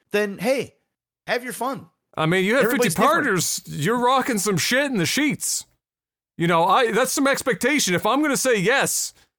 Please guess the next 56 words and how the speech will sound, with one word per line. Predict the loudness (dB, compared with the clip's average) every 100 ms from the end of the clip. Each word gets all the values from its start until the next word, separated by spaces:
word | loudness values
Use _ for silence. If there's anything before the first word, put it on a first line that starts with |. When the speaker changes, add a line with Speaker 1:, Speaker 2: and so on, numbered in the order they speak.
| _ _ _ _ -2
Speaker 2:
I, | 0
that | 2 0
shit's | 0 -2 -2
predicated | 0 0 2 0 2
on | 2
the | 2
fact | 0 0 2
that |
I'm | 2 2
imagining | 2 0 0 2
I'm | 2 2
about | 2
to | 0
get | 0 2
my | 2
shit | 0 0 0
fucking | 0 0 0
blown | 2 2 2
off | 2 2 0 -2 -10 _ _
at | -4 0
that | 0 2
point. | 2 2 0
Speaker 1:
Hmm. | 0
Speaker 2:
You |
know, | 2 2
this | 0 0
ain't, | 0 0 -4 -18 -20 _ _ _
this | -2 2
ain't | 2 2
like | 2 2
I | 2
had | 2 2
three | 2 0
partners | 0 2 2 2 0
and | 2
I | 0
forget | 0 0 2
how | 2
to | 2
fucking | 2 0 2 0
do | 2
half | 2 2 0
of | 0
this | 0
shit. | 0 0 0
This | -2 -2
is, | 0
I | 2
got | 2 2
Speaker 1:
Yeah. |
Speaker 2:
fifty | 2 0 0 2
and | 2
I | 2
am | 2 0
a |
professional. | 0 -2 0 0 2 0 0 -4